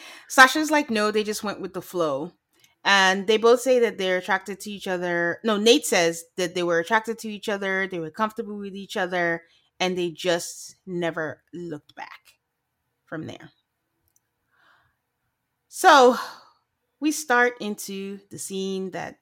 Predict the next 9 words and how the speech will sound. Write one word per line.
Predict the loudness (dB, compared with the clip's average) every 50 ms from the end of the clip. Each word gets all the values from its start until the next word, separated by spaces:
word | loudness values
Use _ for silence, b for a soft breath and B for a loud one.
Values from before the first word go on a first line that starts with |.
| -10 -10
everyone | -8 -6 -6 -6 -6 -6
was | -8 -8
waiting | -8 -8 -8 -8 -8
for | -8 -10 -10 -10
from | -10 -10 -12 -12
the | -12 -14
preview. | _ -18 -20 -20 -18 -20 -20 -20 -20 _ b b b b b b b b b b
Kevin | 0 0 2 2 2 2
asks, | 4 4 4 4 2 -2 -8 -10 -10